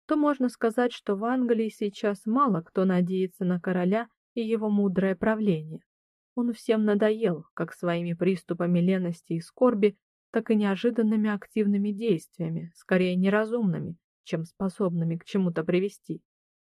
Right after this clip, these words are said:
Со смертью королевы Мод он стал непредсказуемым и всё больше попадает под влияние Юстаса.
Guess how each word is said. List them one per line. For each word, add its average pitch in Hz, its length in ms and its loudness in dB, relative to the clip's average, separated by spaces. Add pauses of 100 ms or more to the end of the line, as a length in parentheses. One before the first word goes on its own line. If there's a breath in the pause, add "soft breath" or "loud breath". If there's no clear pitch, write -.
(100)
Со - 160 0
смертью 269 500 -2
королевы 240 540 4
Мод 233 340 2
он 208 140 0
стал 233 280 0
непредсказуемым 226 1160 -2
и 214 60 -8
всё 175 220 0
больше 247 480 4
попадает 190 580 0
под 196 160 -2
влияние 180 600 -2
Юстаса. 170 600 -8